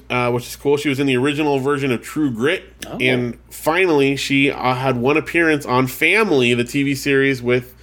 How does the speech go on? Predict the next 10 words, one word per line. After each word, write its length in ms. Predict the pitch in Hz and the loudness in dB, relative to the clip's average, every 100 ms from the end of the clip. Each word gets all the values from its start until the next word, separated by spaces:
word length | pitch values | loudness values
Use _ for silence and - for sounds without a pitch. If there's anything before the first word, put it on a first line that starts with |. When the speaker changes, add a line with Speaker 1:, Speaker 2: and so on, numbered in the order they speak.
| - - | -20 -12
Speaker 1:
Meredith 400 | - 113 123 131 | 0 2 2 2
Baxter. 400 | 139 175 - - | 0 0 -2 -8
She 120 | 92 90 | -8 -6
did 80 | |
Speaker 2:
Meredith 240 | 107 113 117 | -6 -6 -6
Speaker 1:
before 120 | 110 | -8
Speaker 2:
is 40 | 110 | -6
Speaker 1:
Family 220 | 131 165 | -6 -6
Ties. 80 | 120 | -6
Speaker 2:
Yes. 800 | 175 202 147 98 87 - - - | -8 -6 -8 -8 -8 -6 -6 -8